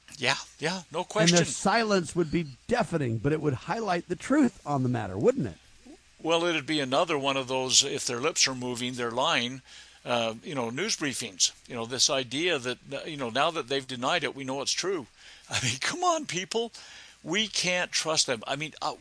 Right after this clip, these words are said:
Speaker 1: there has been such a destruction of trust between our institutions, whether it's the medical institution or the World Health Organization or the National Institution of Health or the, the C D C or the F D A,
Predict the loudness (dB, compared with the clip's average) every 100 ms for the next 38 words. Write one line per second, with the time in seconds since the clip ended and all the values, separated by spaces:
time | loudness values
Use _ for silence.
0 | -6 -4 -2 -4 -4 -2 2 2 2 0
1 | 0 -2 -6 -14 2 6 8 6 -2 -4
2 | 4 8 8 4 -12 -8 0 2 2 0
3 | 6 6 6 -2 -16 -20 -20 -10 -6 -2
4 | -2 -2 -2 -2 -2 -2 -2 0 -2 0
5 | 4 4 4 -4 -2 -4 -4 -4 -4 0
6 | 2 2 -2 -4 -4 -4 -4 -4 -2 -4
7 | -8 -8 -6 -2 -2 -2 -4 -4 -8 -8
8 | -6 -2 -2 -2 -4 -4 0 0 -2 -4
9 | -6 -6 -6 -4 -4 -6 -16 -16 -14 -10
10 | -6 0 2 0 -4 -6 -8 -12 -16 -20
11 | -10 -4 -2 6 6 6 4 4 6 8
12 | 6 2 0 -2 2 2 0 -2 0 -2